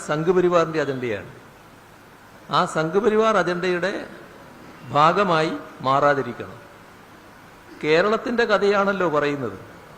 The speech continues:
കേരളത്തിൽ എവിടെയാണ് ഈ തരത്തിലുള്ള കാര്യങ്ങൾ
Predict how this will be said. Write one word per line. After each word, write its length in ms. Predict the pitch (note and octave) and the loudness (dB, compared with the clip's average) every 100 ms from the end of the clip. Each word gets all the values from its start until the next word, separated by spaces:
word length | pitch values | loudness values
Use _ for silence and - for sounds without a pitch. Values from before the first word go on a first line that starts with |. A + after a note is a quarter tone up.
| - - - - - - - - - - - - - | -20 -20 -20 -20 -20 -20 -20 -20 -20 -20 -20 -20 -10
കേരളത്തിൽ 460 | C#3+ D#3+ G3 G3 G3 | 0 2 2 0 2
എവിടെയാണ് 460 | E3+ F#3 F#3+ F#3+ G3 A3+ - - D3+ | 2 4 4 2 -2 -8 -14 -14 -6
ഈ 100 | E3 | -4
തരത്തിലുള്ള 580 | - F#3 F3 F#3 F3+ F#3+ G#3+ F#3+ - | -2 -2 -2 -4 0 -2 -2 -10 -2
കാര്യങ്ങൾ 360 | D#3+ F3 F3+ | 0 2 -2